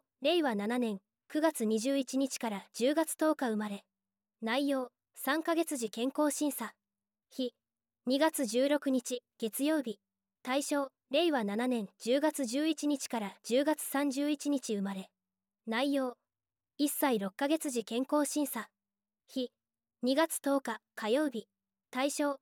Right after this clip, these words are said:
令和六年七月三日から七月二十日生まれ。内容、一歳六ヶ月時健康診査。日、二月二十四日、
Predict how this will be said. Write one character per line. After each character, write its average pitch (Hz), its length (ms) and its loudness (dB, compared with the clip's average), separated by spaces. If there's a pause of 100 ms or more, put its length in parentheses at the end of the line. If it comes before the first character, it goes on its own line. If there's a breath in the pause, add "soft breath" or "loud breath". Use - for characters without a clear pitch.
(160)
令 330 220 4
和 262 140 2
六 277 220 0
年 262 180 2
七 - 260 -2
月 262 240 -2
三 226 220 0
日 262 120 -4
か 269 120 -2
ら 233 100 -2
七 - 260 -4
月 320 220 2
二 320 120 0
十 - 120 -8
日 233 120 -2
生 214 60 0
ま 208 120 -4
れ。 196 160 -10 (640)
内 254 260 0
容、 262 240 -2 (600)
一 285 120 2
歳 254 300 0
六 196 140 -6
ヶ 277 140 -2
月 302 240 0
時 233 140 -2
健 240 260 -2
康 294 140 4
診 294 220 0
査。 - 220 -8 (600)
日、 254 220 -4 (520)
二 262 140 4
月 311 260 4
二 247 140 4
十 269 180 2
四 269 140 2
日、 - 240 -10